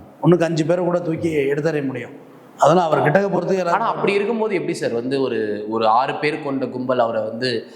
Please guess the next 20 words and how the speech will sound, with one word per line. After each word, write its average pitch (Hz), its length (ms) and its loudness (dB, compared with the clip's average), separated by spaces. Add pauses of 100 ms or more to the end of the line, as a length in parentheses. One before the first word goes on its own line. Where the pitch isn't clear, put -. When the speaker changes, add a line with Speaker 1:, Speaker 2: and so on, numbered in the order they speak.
(160)
Speaker 2:
அஹ், 107 140 4
வெட்ட 110 220 2
முடிஞ்சது? 123 280 0
அதுவும் 135 420 2
அவரு 151 800 0
பிறந்து 185 320 2
வளர்ந்த 151 360 -2
ஒரு 151 220 -2
தெருவுல 151 280 -4 (380)
அதை 123 140 0
எப்படி 135 140 -4
சார் 120 160 -4
பண்ண 104 200 -2
முடிஞ்சது? 92 500 -14 (1000)
Speaker 1:
அதுக்கு 175 240 8
தான் 220 120 6
திட்டமிடுதல். 185 640 0
இந்த 160 80 -2
கூலிப்படையினருக்கு 170 640 -2
வந்து 156 280 -2